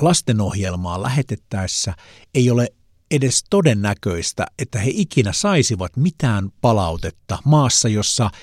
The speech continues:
edes aikuisista suuri osa ei osaa lukea tai kirjoittaa. Niin kuinka lapsi voisi sitten pyytää esimerkiksi vanhempaansa ottamaan puhelimen, kirjoittamaan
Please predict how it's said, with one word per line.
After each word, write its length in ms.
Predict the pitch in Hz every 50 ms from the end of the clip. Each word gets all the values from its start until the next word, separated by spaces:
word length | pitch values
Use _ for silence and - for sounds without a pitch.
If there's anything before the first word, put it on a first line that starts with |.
| - - -
edes 260 | 135 127 127 - - -
aikuisista 720 | - 196 180 147 117 - - 101 95 82 92 - - -
suuri 400 | 98 - 135 123 107 101 95 90
osa 240 | 85 98 - 107 87
ei 200 | 67 113 110 110
osaa 240 | 107 - - 104 104
lukea 360 | 117 156 156 - - 87 78 - _
tai 120 | - 85 82
kirjoittaa. 840 | - - 127 110 95 85 85 80 76 69 - - _ - 80 76 80 - - _ - - - -
Niin 100 | 127 120
kuinka 340 | - 147 139 120 131 123 - - _ -
lapsi 580 | 151 165 185 170 - _ - - - - 82 - _ - _ _ - 127
voisi 300 | 127 131 117 - 120 107
sitten 540 | - 120 107 - _ - 110 98 95 95 - - _ _ _ - _
pyytää 460 | - 151 135 123 113 - - 98 95
esimerkiksi 640 | 92 - - 127 107 101 101 - 107 - - 143 113
vanhempaansa 800 | 135 147 139 120 101 98 107 92 85 - 87 80 85 87 - -
ottamaan 580 | 110 123 - _ - 104 101 98 98 98 92 - -
puhelimen, 680 | - 156 139 123 117 104 90 92 87 82 80 80 78 - - - - - - - -
kirjoittamaan 840 | - 139 131 123 113 104 95 90 - - 110 104 104 104 95 95